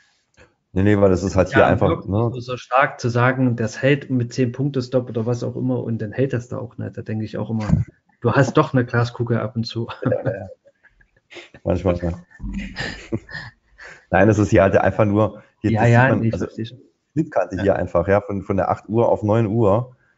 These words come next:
Speaker 1: äh, und gleichzeitig hier die Eröffnung und wäre der Versuch, halt hier ein Engulfing zu bauen,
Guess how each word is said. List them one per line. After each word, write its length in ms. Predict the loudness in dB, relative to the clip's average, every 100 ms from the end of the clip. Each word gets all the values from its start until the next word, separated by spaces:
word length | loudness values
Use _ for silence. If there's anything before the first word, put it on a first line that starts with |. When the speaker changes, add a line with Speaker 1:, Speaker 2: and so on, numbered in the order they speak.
| _ _ _
Speaker 1:
äh, 320 | 2 4 4 2 -6 _ _ _ _
und 140 | -2
gleichzeitig 460 | 2 2 2 -2 0
hier 300 | 0 0 0
die 160 | -2 0
Eröffnung 640 | 2 2 0 -4 -2 -4
und 260 | -4 -4 0
wäre 200 | 0 0
der 100 | -2
Versuch, 440 | -4 -2 -2 0
halt 140 | 0
hier 120 | 0 -2
ein 60 |
Engulfing 500 | -2 0 2 2 -2
zu 260 | -8 -12 -6
bauen, 480 | 0 2 2 -2